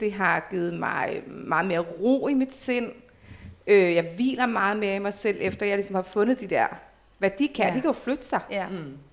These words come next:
Speaker 1: At hvad der fungerede for dig for seks måneder siden, fungerer måske ikke lige nu. Men det er med hele tiden at finde kerneværdierne. Det er også derfor, jeg startede mit plantebaserede cateringfirma, fordi, og hjælper folk med kost og
Speaker 2: Mm.
Speaker 1: træning. Min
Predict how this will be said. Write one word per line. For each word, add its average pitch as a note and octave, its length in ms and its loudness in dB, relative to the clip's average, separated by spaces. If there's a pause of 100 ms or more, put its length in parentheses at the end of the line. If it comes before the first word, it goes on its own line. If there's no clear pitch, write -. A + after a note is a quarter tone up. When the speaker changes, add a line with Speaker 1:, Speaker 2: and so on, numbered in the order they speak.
(260)
Speaker 1:
At A3+ 120 6
hvad C4+ 100 6
der D#4+ 80 6
fungerede A#3+ 320 0
for A3 80 4
dig G#3 100 2
for A3 60 -4
seks B3+ 300 -4
måneder G3+ 240 -4
siden, G3+ 220 -4
fungerer G3+ 340 -2
måske A#3 240 -4
ikke D#3+ 180 -12
lige E3+ 200 -12
nu. D#3 120 -14 (420)
Men F#3+ 340 2 (960)
det G3+ 80 4
er G#3+ 60 8
med C4+ 140 6
hele C4 100 2
tiden C4 100 -2
at B3+ 60 -2
finde A#3+ 160 -4
kerneværdierne. G#3+ 680 0
Det F#3+ 80 0
er F#3+ 40 4
også G#3+ 160 0
derfor, G#3 160 0
jeg F#3+ 60 0
startede F#3+ 320 2
mit G#3 100 -4
plantebaserede G3 640 -4
cateringfirma, G3 800 -2
fordi, F#3+ 560 -6 (420)
og F#3 100 2
hjælper G#3 300 6
folk F#3+ 220 4
med G3 80 -8
kost F3+ 280 0
og A3 60 0
Speaker 2:
Mm. G#3+ 60 0
Speaker 1:
træning. F#3 460 -2
Min F3+ 180 -4